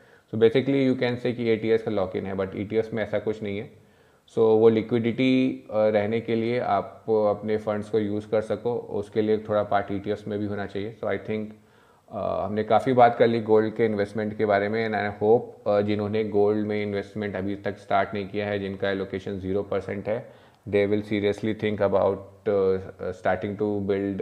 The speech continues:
अ, their portfolio around gold also। अ, थोड़ा थोड़ा आपको बढ़ाना है, आप ज़ीरो से स्टार्ट कर रहे हो तो maybe bring it to one, टू, थ्री, फ़ोर परसेंट, और maybe फिर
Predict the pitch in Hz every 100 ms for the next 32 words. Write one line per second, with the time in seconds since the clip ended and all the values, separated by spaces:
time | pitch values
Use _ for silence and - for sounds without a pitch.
0 | - 95 92 92 92 95 92 95 95 101
1 | 98 98 95 92 95 95 98 98 92 92
2 | - - _ _ _ _ _ - 98 95
3 | 95 92 92 80 - - - - 113 123
4 | - 117 113 110 113 110 104 101 104 107
5 | 107 127 - - 95 92 95 - 107 104
6 | 107 107 107 98 95 101 101 98 98 95
7 | 98 98 98 98 98 95 101 98 95 95
8 | 98 92 - 95 92 92 95 92 92 92
9 | 117 117 95 95 95 95 101 98 104 95